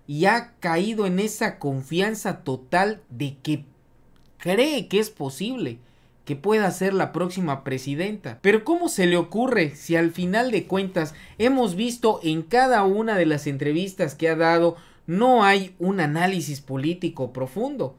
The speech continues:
No existe, eh, pues unas propuestas o una manera de explicar cómo va a realizar las propuestas que,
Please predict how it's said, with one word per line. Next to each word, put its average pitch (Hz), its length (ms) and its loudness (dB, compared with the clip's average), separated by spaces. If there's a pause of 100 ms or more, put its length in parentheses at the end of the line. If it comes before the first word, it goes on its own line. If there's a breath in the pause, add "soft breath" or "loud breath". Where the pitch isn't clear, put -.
(360 soft breath)
No 214 300 2
existe, 208 800 -2 (360 soft breath)
eh, 170 60 -12 (240)
pues 147 220 -4
unas 196 340 -2
propuestas 156 920 -2 (220 soft breath)
o 151 340 4
una 226 340 4
manera 185 540 2
de 165 80 2
explicar 147 680 -6
cómo 247 340 0
va 180 140 4
a 214 60 -2
realizar 185 680 0
las 147 240 -2
propuestas 170 680 0
que, 139 540 -6